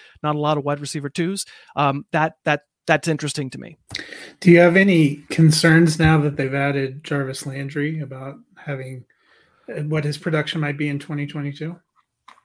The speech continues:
Speaker 1: So I, I reserve the right to change my mind, of course, because we, none of us really know anything yet. It, it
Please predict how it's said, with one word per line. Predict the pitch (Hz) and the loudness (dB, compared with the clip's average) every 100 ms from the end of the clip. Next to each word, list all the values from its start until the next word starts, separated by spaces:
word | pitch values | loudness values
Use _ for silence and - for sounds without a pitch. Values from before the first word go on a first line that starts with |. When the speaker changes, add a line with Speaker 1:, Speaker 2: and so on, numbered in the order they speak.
| - | -14
Speaker 1:
So | - 247 214 - | -2 2 2 2
I, | 202 240 - | 0 2 2
I | |
reserve | 247 160 180 156 | 2 2 0 0
the | |
right | 151 147 | 0 0
to | 135 | -2
change | 160 147 131 | -6 -6 -6
my | 120 | -6
mind, | 135 127 117 | -4 -6 -8
of | 123 | -6
course, | 147 113 - | -6 -4 -8
because | 151 131 135 | -10 -10 -4
we, | 170 165 | -2 0
none | 180 180 | 2 2
of | |
us | 139 - | 0 -4
really | 147 127 | -4 -4
know | 131 127 | -6 -8
anything | 123 131 | -8 -8
yet. | 135 151 120 | -2 0 0
It, | 180 180 - | 0 -2 0
it | 175 | -2